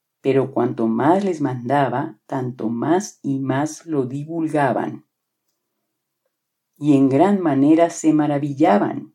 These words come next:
diciendo: "Bien lo ha hecho todo, hace a los sordos oír y a los mudos hablar". Mateo.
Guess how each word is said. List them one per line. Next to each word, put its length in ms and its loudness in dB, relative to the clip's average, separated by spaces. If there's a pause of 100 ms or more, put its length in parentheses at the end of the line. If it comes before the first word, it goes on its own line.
(120)
diciendo: 880 -2 (580)
"Bien 400 4
lo 120 6
ha 60 6
hecho 360 -4
todo, 580 0 (400)
hace 340 0
a 40 4
los 220 -2
sordos 440 -4
oír 680 0 (200)
y 160 0
a 60 6
los 260 -2
mudos 640 -2
hablar". 520 2 (2500)
Mateo. 720 -4